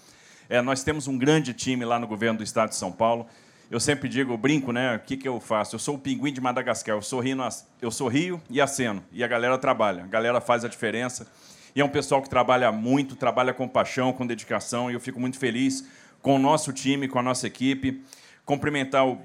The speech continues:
nossos deputados Bruno Zambelli e Rui Alves. Obrigado por estarem presentes. Obrigado pela parceria, né, por tudo que vocês têm feito na Assembleia Legislativa em prol do nosso Estado. Leve o nosso cumprimento ao André do Prado, nosso presidente.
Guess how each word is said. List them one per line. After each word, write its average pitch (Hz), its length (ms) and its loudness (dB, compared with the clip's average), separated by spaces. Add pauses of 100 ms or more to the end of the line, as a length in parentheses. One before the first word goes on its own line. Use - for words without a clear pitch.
(160)
nossos 131 380 0
deputados 127 500 0
Bruno 127 240 -2
Zambelli 120 440 -2
e 110 40 -6
Rui 107 200 -4
Alves. 120 420 0
Obrigado 117 520 -2 (160)
por 117 80 -12
estarem 117 300 -6
presentes. 120 420 -4
Obrigado 131 300 -2
pela 135 160 2
parceria, 127 720 -2 (280)
né, 123 100 2
por 123 160 -6
tudo 151 200 0
que 135 120 -8
vocês 135 260 -2
têm 147 180 0
feito 143 480 0 (440)
na 127 140 2
Assembleia 131 360 2
Legislativa 123 520 -2
em 120 40 -2
prol 131 220 2
do 120 100 -6
nosso 120 240 -2
Estado. 123 520 0
Leve 143 260 4
o 139 40 0
nosso 135 240 0
cumprimento 131 540 -2
ao 123 60 2
André 123 180 2
do 113 120 -2
Prado, 120 260 4
nosso 117 240 -2
presidente. 117 640 -4